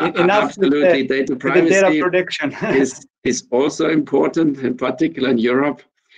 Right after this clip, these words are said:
Speaker 2: Uh, but <laughs> that's pretty, uh,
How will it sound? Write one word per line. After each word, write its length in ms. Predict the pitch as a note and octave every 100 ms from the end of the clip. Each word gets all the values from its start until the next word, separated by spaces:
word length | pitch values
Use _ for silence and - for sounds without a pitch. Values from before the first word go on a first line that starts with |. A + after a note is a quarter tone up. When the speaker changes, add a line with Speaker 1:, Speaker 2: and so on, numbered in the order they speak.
| _ _ _
Speaker 2:
Uh, 400 | A#2+ A#2+ A#2+ A#2
but 340 | - A#2 A#2 - B3+ - - C3
<laughs> 460 | - - - - -
that's 240 | - -
pretty, 260 | - A#2+ -
uh, 300 | A2+ A#2